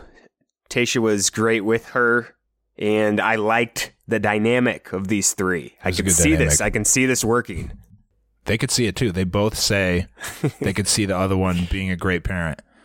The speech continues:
Speaker 1: Yeah.
Speaker 2: based on having fun at this carnival. I say that tongue in cheek, but also if you can have fun at that terrible carnival,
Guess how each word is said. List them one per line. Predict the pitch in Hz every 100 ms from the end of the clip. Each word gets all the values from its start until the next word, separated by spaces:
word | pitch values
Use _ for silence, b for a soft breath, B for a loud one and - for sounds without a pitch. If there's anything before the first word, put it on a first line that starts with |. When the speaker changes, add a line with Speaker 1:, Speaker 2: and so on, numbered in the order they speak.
| -
Speaker 1:
Yeah. | 92
Speaker 2:
based | 95 92 98
on |
having | 92 92 90
fun | - 90
at | 85
this | 87 82 - B B -
carnival. | 113 101 76 - - _ b b b b -
I | 92
say | 117
that | 110 107
tongue | 117 110
in | 95
cheek, | 135 107
but | 98
also | 113 113 87
if |
you | 101
can | 139
have | 135 123
fun | 131 131
at |
that | 120 120 104 _ -
terrible | - 127
carnival, | 131 127 135 143 160